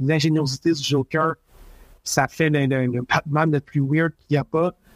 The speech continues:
Puis ce gars-là, ben, il a percé le multiverse, puis il s'en vient tout démolir. Fait que moi, font plein de versions d'une chose, j'aime ça. Fait que quand, euh, il annonçait le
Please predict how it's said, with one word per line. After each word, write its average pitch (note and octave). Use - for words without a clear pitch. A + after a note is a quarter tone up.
Puis -
ce E3+
gars-là, D#3
ben, D#3+
il C#3+
a C#3+
percé -
le F3
multiverse, E3
puis D3
il C#3+
s'en D3
vient C#3+
tout F3+
démolir. C#3+
Fait C#3
que -
moi, E3+
font D#3
plein F3
de E3
versions E3
d'une D3+
chose, D#3+
j'aime C#3
ça. D3+
Fait C3+
que -
quand, F#3+
euh, C#3+
il D#3+
annonçait D3+
le D#3